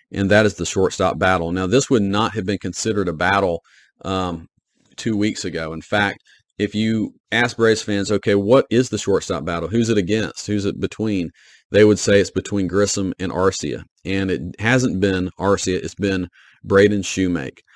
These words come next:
Uh, so this has been somewhat of a surprise to me, and maybe even a surprise to Braves fans. So if you don't know Braden Shoemake,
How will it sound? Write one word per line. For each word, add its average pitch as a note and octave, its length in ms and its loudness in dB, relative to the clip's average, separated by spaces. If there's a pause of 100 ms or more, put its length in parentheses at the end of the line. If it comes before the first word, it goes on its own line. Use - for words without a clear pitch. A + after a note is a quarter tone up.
(340)
Uh, F#2 380 -2
so G2+ 260 4
this A#2 240 4
has C3 200 4
been G#2+ 460 4
somewhat A#2 360 4
of G2 60 2
a F#2+ 60 -4
surprise G#2 500 0
to F2 100 -6
me, G2 360 0 (260)
and G2+ 120 4
maybe D#3+ 220 8
even C#3+ 220 6
a G#2 40 2
surprise G2+ 400 0
to F#2+ 80 -4
Braves E2+ 300 0
fans. D2 240 -10
So - 80 2
if G#2+ 100 4
you A#2+ 80 6
don't C3+ 200 4
know B2 100 6
Braden G#2+ 320 4
Shoemake, G2+ 480 -2